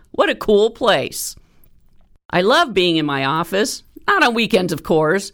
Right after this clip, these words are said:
but it is very comfortable, relaxed, and energizing workspace that I have no problem finding solitude to think. Number seven, the law of gratitude.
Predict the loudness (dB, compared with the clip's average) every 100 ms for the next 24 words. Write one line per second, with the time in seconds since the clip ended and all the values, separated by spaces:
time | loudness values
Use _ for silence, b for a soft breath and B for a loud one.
0 | b b b b -4 -2 -2 -2 0 2
1 | 0 -2 -2 -2 -2 -6 -2 -4 -4 -6
2 | -4 0 0 2 -2 -4 -6 -4 -2 0
3 | 0 0 0 -2 -2 -2 -2 -2 0 0
4 | 0 -4 -4 -2 -2 -4 -4 -4 -2 -2
5 | -4 -2 0 0 -2 -2 2 2 0 -4
6 | -6 -6 -2 0 0 -2 -4 -8 -8 -2
7 | 0 0 -4 -6 -6 -6 -8 -6 -6 -4
8 | -6 -6 -12 _ _ -20 _ -20 -20 -20
9 | _ _ _ _ b b b b b -2
10 | 0 0 -2 0 2 2 0 -6 -10 -16
11 | -8 -2 0 0 0 -2 0 2 2 0
12 | -4 -4 -4 -4 -10